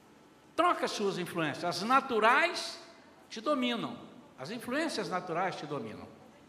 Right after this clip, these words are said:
Mas essas, as espirituais te capacitam para dominar. Que são as influências naturais que nos dominam? São aquelas coisas que,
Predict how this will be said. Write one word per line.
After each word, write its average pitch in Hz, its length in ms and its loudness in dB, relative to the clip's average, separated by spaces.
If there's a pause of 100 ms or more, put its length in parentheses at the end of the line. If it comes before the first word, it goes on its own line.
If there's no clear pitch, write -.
(540)
Mas 180 180 -2
essas, - 580 -6
as 160 260 2
espirituais 175 680 -2
te 185 140 -4
capacitam 214 1040 -2 (640)
para 160 160 -2
dominar. 165 480 -6 (1160)
Que 403 80 -6
são 240 580 -6 (320)
as 170 240 -2
influências 185 920 -6 (200)
naturais 160 1120 -2 (380)
que 165 100 -2
nos 160 220 0
dominam? 135 580 -2
São 220 200 -6
aquelas 214 360 -6
coisas 202 420 -6
que, 196 280 -12